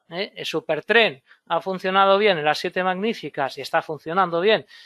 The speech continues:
y también en la fang y en eurodólar, pues ya vemos que es una castaña, no lo siguiente,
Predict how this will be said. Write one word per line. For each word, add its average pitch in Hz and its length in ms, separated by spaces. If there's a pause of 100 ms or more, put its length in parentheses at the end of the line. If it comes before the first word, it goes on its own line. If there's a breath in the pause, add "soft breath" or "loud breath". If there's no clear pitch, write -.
(280 soft breath)
y 214 320 (300)
también 180 340
en 185 80
la 214 80
fang 208 480
y 180 220
en 196 260 (100)
eurodólar, 180 720
pues 151 160
ya 156 120
vemos 170 260
que 160 220
es - 340
una 165 220
castaña, 170 500
no 151 160
lo 131 140
siguiente, 139 640